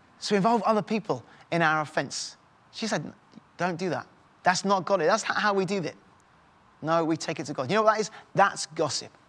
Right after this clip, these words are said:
The Bible speaks against that. Don't gossip. Not in the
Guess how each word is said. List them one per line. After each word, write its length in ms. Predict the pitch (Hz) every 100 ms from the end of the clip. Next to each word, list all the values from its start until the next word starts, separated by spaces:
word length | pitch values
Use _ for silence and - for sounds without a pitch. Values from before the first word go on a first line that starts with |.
| _ _ _ _ _ _ _ _ _ _ _ _ _
The 60 | -
Bible 160 | 185
speaks 220 | 175 175 139
against 160 | 156
that. 140 | 117 -
Don't 280 | 214 233 -
gossip. 340 | 156 - - -
Not 280 | 170 226 214
in 80 | 214
the 160 | 196